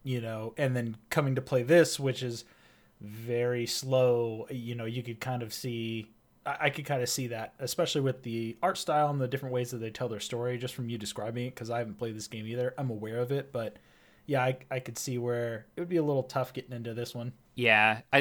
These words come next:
Speaker 2: I think, uh, you're right. It is a bit of an unfair comparison because Hollow Knight is so amazing, uh, but definitely,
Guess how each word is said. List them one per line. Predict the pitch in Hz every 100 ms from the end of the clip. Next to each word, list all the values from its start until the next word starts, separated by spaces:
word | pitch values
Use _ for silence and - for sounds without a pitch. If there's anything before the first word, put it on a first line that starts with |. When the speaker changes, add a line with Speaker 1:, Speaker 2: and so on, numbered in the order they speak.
| 143
Speaker 2:
I | 143
think, | 151 180 156 - 143
uh, | 127 120
you're | 117 127 127
right. | 127 120 120
It | 123
is | 120 120 117 127
a | 113
bit | 110 113
of | 113 135
an | 135
unfair | 131 131 139 135 127
comparison | 135 135 131 127 135 123
because | 104 98 -
Hollow | 98 92
Knight | 92 95
is | 92 95
so | - 104 95
amazing, | 95 95 104 120 123 - - - -
uh, | 95 87 90 -
but | 92 87 - _ _ _ _
definitely, | 101 - 104 87 98 92 92 92 98